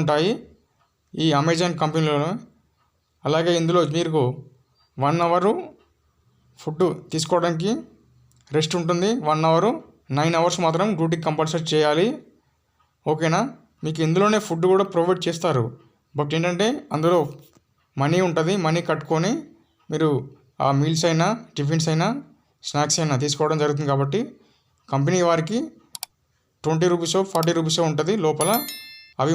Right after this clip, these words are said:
మాత్రం చెల్లించి మీరు ఫుడ్ తీసుకోవడం జరుగుతుంది. కాబట్టి ఓకేనా?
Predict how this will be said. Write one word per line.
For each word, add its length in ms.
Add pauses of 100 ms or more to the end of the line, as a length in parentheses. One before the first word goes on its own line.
(100)
మాత్రం 240 (100)
చెల్లించి 380 (540)
మీరు 220
ఫుడ్ 260
తీసుకోవడం 380
జరుగుతుంది. 300
కాబట్టి 280 (1500)
ఓకేనా? 300